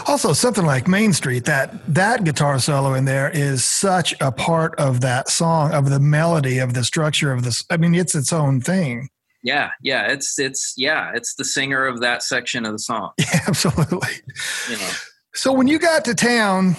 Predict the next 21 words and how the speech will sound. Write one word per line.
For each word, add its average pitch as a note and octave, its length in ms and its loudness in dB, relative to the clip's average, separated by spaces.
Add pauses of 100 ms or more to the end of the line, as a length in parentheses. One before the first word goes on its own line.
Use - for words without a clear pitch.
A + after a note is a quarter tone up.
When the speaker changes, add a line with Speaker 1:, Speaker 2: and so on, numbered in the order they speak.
(260)
Speaker 1:
did E3 180 4
you A#3+ 480 2 (180)
start G#3+ 500 -2
playing A3 320 2
sessions G#3+ 580 0
before G3+ 440 0
the G#3 100 2
Winona F#3+ 520 2
gig? G#3 380 2
I - 20 0
mean, F3+ 220 2
were E3 80 2
you F#3 160 4
just F3+ 480 0
humping F#3 640 0
amps E3+ 420 0
in F3+ 80 2
the D#3+ 80 2
back D#3+ 300 0
of E3+ 80 -2
the D3 280 0